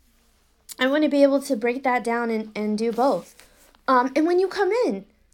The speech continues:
like, know what you wanna do. Not that Colby didn't. It, um, we were just doing it all over color, but, like, you get clients who come in and,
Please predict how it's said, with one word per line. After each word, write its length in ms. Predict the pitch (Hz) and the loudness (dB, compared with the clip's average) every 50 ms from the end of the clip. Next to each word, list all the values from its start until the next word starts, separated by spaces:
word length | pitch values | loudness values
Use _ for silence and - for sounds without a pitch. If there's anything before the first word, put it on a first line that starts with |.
| _ _ | _ _
like, 280 | 262 302 311 285 302 - | 2 2 2 2 0 2
know 160 | 277 320 339 | 2 4 4
what 140 | 370 392 320 | 4 2 0
you 160 | 311 359 370 | 0 0 0
wanna 260 | 349 349 349 349 349 | 0 0 0 -2 -2
do. 300 | 302 330 359 359 294 240 | 0 2 2 2 2 2
Not 240 | 220 240 277 330 359 | 2 2 0 0 0
that 140 | 392 359 320 | -2 -4 -4
Colby 340 | - 294 311 302 302 302 285 | -2 -2 -2 0 0 0 2
didn't. 480 | 262 247 233 254 277 285 269 170 143 | 2 2 2 2 0 0 -2 -6 -4
It, 220 | 147 202 226 226 - | -4 -4 -4 -4 -4
um, 480 | 233 240 240 233 226 226 220 220 208 214 | -4 -2 -2 -2 -2 -2 -2 -4 -4 -4
we 160 | 226 254 269 | -2 0 0
were 160 | 277 294 294 | 2 0 0
just 160 | 262 262 254 | 0 -2 -2
doing 220 | 262 254 254 247 240 | 0 0 0 0 0
it 80 | 233 | 0
all 200 | 226 226 233 233 | 0 0 0 0
over 200 | 233 226 214 226 | 0 0 -2 -4
color, 460 | 220 - 247 214 208 233 262 294 339 330 - - - _ _ _ _ _ _ _ | -6 -4 -4 -2 0 2 0 0 0 -4 -10 -20 -20 _ _ _ _ _ _ _
but, 240 | - 320 285 269 269 | 6 6 6 6 4
like, 380 | 294 294 285 285 269 262 269 - - - _ _ _ - | 0 0 0 0 0 -2 -4 -12 -20 -20 _ _ _ -4
you 160 | 247 302 277 | -4 -4 -2
get 260 | 269 302 302 294 294 | 0 0 -2 -2 -2
clients 420 | - - 277 262 254 262 277 269 269 | -6 -10 -8 -6 -4 -2 -4 -4 -4
who 100 | 269 247 | -6 -8
come 260 | - - 269 240 233 | -6 -8 -8 -6 -4
in 140 | 240 254 269 | -2 -2 -2
and, 180 | 254 233 220 | -2 -2 -4